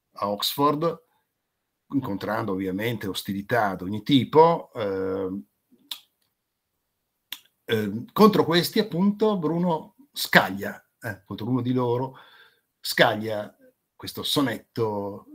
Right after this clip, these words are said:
così particolarmente velenoso, direi. Apprezziamolo leggendolo. "Se dal cinico dente sei trafitto, lamentati di te, barbaro perro." Perro è uno spagnolismo che sta per cane,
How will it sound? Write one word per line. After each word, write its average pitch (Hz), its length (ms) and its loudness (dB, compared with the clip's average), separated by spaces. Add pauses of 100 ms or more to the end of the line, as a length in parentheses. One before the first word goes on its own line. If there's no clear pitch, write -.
(100)
così 104 300 -8
particolarmente 110 1400 -4 (400)
velenoso, 127 640 6
direi. 92 500 -8 (680)
Apprezziamolo 147 720 4
leggendolo. 107 680 -2 (540)
"Se - 180 0
dal 165 160 6
cinico 247 380 10
dente 175 440 2
sei 135 240 0
trafitto, 135 960 -4 (520)
lamentati 196 560 6
di 165 140 -2
te, 165 260 2
barbaro 127 600 0
perro." 110 520 -2
Perro 208 240 2
è 156 40 2
uno 139 100 0
spagnolismo 151 640 -2
che 127 140 -10
sta 113 200 -8
per 117 460 -6
cane, 101 540 -8